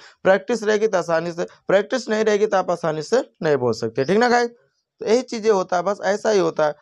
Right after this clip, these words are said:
प्लीज write your copy screenshot all my dears, ठीक है ना? तो आप लिख लीजिए कॉपी पर। और लेकिन हाँ, कल मैं आप लोगों को खड़ा करा करके इसी प्रकार से क्वेश्चन पूछूंगा और आप लोगों को क्या करना है, जवाब देना है, ठीक है ना?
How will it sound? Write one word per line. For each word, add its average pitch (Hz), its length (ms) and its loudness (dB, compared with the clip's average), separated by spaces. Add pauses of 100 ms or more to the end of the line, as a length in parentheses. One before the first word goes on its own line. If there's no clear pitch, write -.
(120)
प्लीज 170 180 -6
write 185 280 -2
your 165 120 -8
copy 160 260 -4
screenshot 151 420 -8
all 151 160 -2
my 143 140 -2
dears, 139 400 -2
ठीक 175 120 0
है 208 60 4
ना? 208 100 2 (480)
तो 151 40 0
आप 147 180 0
लिख 175 180 -4
लीजिए 175 240 -6
कॉपी 170 300 -2
पर। 240 200 -2 (200)
और 165 120 2
लेकिन 196 320 0
हाँ, 160 180 -6
कल 185 320 0 (280)
मैं 180 120 -2 (200)
आप 208 180 0
लोगों 196 280 -2
को 190 180 -8
खड़ा 208 260 -2
करा 190 240 -2
करके 170 380 -8
इसी 175 180 -12
प्रकार 170 320 -6
से 165 140 -16
क्वेश्चन 151 360 -10
पूछूंगा 160 460 -2 (240)
और 165 180 -2
आप 170 220 -2
लोगों 170 180 -2
को 170 120 -6
क्या 156 160 -4
करना 151 260 -6
है, 170 60 -2
जवाब 160 420 0
देना 127 340 -4
है, 123 80 -4
ठीक 190 140 0
है 240 60 2
ना? 254 100 2